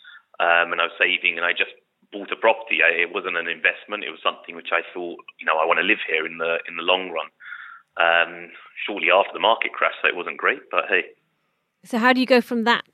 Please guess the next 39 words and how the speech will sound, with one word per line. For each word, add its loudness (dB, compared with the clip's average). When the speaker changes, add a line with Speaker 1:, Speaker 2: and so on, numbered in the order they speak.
Speaker 2:
to 0
buying 0
more? -2
Speaker 1:
Well, 6
I, 8
I 6
slowly 6
realised, 4
and -8
it -6
was, -8
uh, 4
I 2
guess 0
I 2
started 0
reading -6
more -2
and, -2
you -10
know, 0
searching 0
over -6
the -4
internet 0
and -16
reading -12
books -14
and -14
just -4
about 2
investments. -4
And -
I 4
realised 2
that 0
at 0
the -12
moment, -6